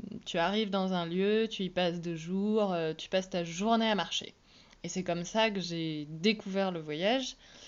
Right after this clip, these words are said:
en Irlande avec, euh, avec les copains où, euh,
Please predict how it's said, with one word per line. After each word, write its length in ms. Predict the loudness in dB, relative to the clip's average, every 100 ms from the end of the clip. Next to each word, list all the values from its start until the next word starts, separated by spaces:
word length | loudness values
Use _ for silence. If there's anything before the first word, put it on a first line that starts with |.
| -20 -16 -8
en 360 | -6 -4 -4
Irlande 480 | -2 2 2 2 2
avec, 340 | 0 -4 -6
euh, 260 | -6 -4 -4
avec 240 | -4 -4
les 80 | -6
copains 520 | -6 -2 0 2 2 0
où, 280 | 0 0
euh, 160 | 2